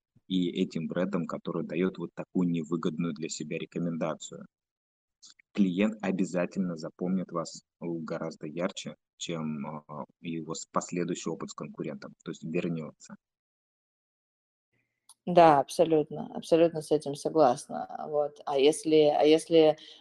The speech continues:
Speaker 2: волнение находится в зоне, как, как все это сделать, э, позитивным с точки зрения R O I, да, и там возврата на инвестиции, то здесь, э, конечно, нужно, э, или делать какие-то кампании, ограниченные по времени, да, чтобы вы не предлагали все время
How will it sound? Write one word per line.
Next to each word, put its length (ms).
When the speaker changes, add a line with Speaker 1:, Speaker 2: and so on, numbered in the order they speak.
Speaker 2:
волнение 920
находится 520
в 40
зоне, 380
как, 320
как 200
все 180
это 180
сделать, 640
э, 400
позитивным 600
с 60
точки 300
зрения 840
R 140
O 120
I, 280
да, 240
и 140
там 180
возврата 460
на 120
инвестиции, 800
то 320
здесь, 460
э, 120
конечно, 440
нужно, 480
э, 140
или 160
делать 300
какие-то 600
кампании, 640
ограниченные 600
по 140
времени, 440
да, 120
чтобы 340
вы 200
не 140
предлагали 600
все 180
время 400